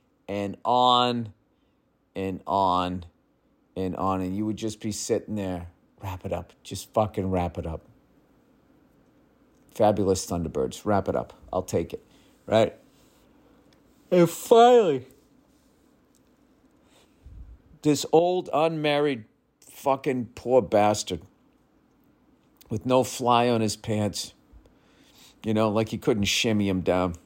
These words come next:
if he got a hooker, right? I'd love to have, uh, illegal sex with you, but I just can't get these damn things off. Oh, well, you see what they do is they sew them onto you.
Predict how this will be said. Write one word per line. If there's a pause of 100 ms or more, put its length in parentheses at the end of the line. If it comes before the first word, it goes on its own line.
(100)
if
he
got
a
hooker, (140)
right? (1080)
I'd
love
to
have,
uh, (1900)
illegal
sex
with
you,
but
I
just
can't
get
these
damn
things
off. (1600)
Oh,
well,
you
see
what
they
do
is
they
sew
them
onto
you.